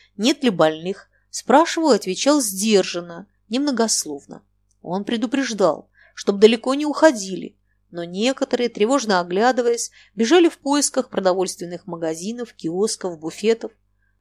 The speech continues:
Тучи начали заволакивать небо, стало быстро темнеть. Здесь уже соблюдались строгие военные законы светомаскировки.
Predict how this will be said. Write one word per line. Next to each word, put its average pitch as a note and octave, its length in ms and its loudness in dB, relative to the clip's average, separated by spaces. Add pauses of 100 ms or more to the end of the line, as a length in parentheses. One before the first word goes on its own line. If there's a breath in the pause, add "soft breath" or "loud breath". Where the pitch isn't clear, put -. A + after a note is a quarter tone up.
Тучи D4 340 4
начали F#3 400 -2
заволакивать F3+ 600 0
небо, B3+ 500 0 (140)
стало C#4 280 2
быстро G3+ 380 -4
темнеть. F3 680 -12 (520 soft breath)
Здесь A#3 580 2
уже B3 260 2
соблюдались A3 840 4
строгие A3+ 500 2
военные F3+ 500 0
законы G3+ 500 -4
светомаскировки. E3+ 1200 -8